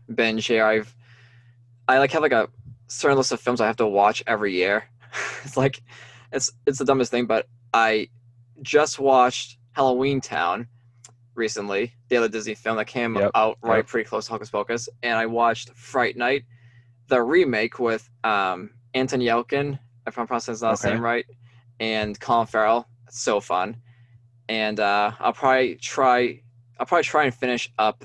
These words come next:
Speaker 1: the Friday the Thirteenth box set that I have. I've already banged out five of the films, but there are so many of those movies. <laughs> So
Speaker 2: How
Speaker 1: I'm
Speaker 2: many
Speaker 1: trying
Speaker 2: are
Speaker 1: to
Speaker 2: there?
Speaker 1: pace myself. There's, so there's, there's, like, nine, and then Jason X,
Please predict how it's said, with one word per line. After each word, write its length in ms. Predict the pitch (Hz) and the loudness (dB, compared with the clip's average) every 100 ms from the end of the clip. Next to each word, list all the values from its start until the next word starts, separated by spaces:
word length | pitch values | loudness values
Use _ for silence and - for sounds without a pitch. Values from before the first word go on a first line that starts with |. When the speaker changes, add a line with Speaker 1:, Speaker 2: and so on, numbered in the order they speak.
| 117 | -10
Speaker 1:
the 300 | 104 95 95 _ _ _ _ _ _ _ | -8 -6 -10 _ _ _ _ _ _ _
Friday 180 | 143 131 | 2 4
the 60 | 123 | 4
Thirteenth 560 | 120 - 120 120 117 | 0 -2 -4 -4 -6
box 380 | 110 110 107 117 | -2 4 4 2
set 140 | 127 120 | -2 0
that 100 | 120 | 0
I 80 | 123 | 2
have. 420 | 123 131 127 - | 2 2 0 -6
I've 240 | - 113 117 | -8 -8 -4
already 180 | 117 117 | -2 -2
banged 300 | 110 107 107 | -2 -4 0
out 160 | 107 - | -2 -2
five 260 | - 107 | 0 0
of 80 | 104 | 0
the 60 | - | -4
films, 280 | 101 107 - | -6 -6 -4
but 240 | 95 92 _ - _ - | -4 -4 _ -20 _ -4
there 100 | 113 | -4
are 120 | 98 | -4
so 580 | - - 110 95 101 - _ | -6 -8 -4 -2 -4 -8 _
many 200 | 104 104 | -10 -6
of 60 | |
those 180 | 95 95 | -6 -8
movies. 520 | 98 92 82 92 107 - - | -10 -10 -8 -10 -12 -20 -20
<laughs> 180 | - - | -20 -20
So 160 | - - | -14 -4
Speaker 2:
How 140 | 160 151 - - - - - 120 | -4 -4 -18 -20 -18 -18 -8 0
Speaker 1:
I'm 80 | |
Speaker 2:
many 160 | 147 165 | 2 4
Speaker 1:
trying 120 | 131 | 4
Speaker 2:
are 20 | 135 | 2
Speaker 1:
to 40 | |
Speaker 2:
there? 100 | - | 2
Speaker 1:
pace 180 | 135 123 | 0 0
myself. 480 | 104 - 101 101 - | -6 -2 -2 -2 -2
There's, 360 | 131 131 120 - _ _ _ _ _ _ _ _ _ | 0 0 -2 -14 _ _ _ _ _ _ _ _ _
so 160 | - 156 | 0 4
there's, 140 | 139 | 4
there's, 280 | 143 143 156 | 2 0 2
like, 260 | 151 131 - _ _ _ _ _ _ _ _ _ _ - | 2 0 -4 _ _ _ _ _ _ _ _ _ _ -6
nine, 720 | 135 156 160 113 101 107 117 _ _ - | -2 2 4 2 0 -4 -8 _ _ -6
and 140 | 139 143 | -2 0
then 160 | 135 | 2
Jason 320 | 131 131 135 113 | 4 4 2 0
X, 460 | 110 123 - - | 0 0 -4 -8